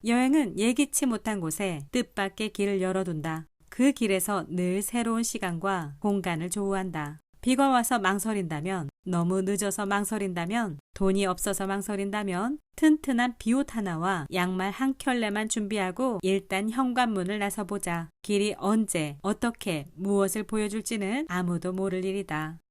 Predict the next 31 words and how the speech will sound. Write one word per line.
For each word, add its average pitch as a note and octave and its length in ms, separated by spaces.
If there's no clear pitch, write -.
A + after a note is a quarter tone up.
이렇게 C#4 340
해서 B3 360
우리의 B3 300
몸과 G#3+ 560
마음, D3+ 580
그리고 F3+ 260
삶을 A#3+ 580
토닥토닥 D4+ 720
해주는 A3+ 320
숲길 C#4+ 640
여행, E3+ 440
일주일에 B3+ 720
단 C4 320
하루 A#3 400
운동화만 B3+ 680
신고 A#3 340
떠나는 F3 480
주말 G3+ 400
여행, D#3+ 480
이 A#3 180
책을 A3+ 240
살펴봤는데요. A3+ 960
바로 F3 300
이 F3+ 180
저자 F#3 580
부부가 A#3+ 420
알려주듯이 F#3+ 840
저축하듯 B3 800
작은 C#4 460
여행에 E3 320
쌓여 D#3 560